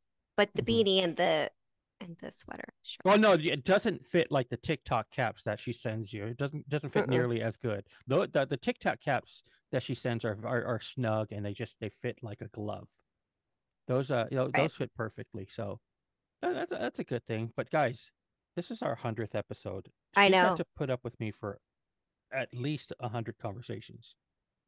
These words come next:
Speaker 1: Plus
Speaker 2: Actually,
Speaker 1: more.
Speaker 2: <laughs> it actually,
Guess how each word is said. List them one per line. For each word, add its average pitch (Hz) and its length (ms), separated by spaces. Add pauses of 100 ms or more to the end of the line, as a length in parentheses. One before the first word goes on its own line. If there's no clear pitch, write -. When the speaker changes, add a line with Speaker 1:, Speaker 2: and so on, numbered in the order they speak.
(760)
Speaker 1:
Plus 247 220
Speaker 2:
Actually, 240 280
Speaker 1:
more. 151 160 (260)
Speaker 2:
<laughs> - 260
it 202 160
actually, 196 400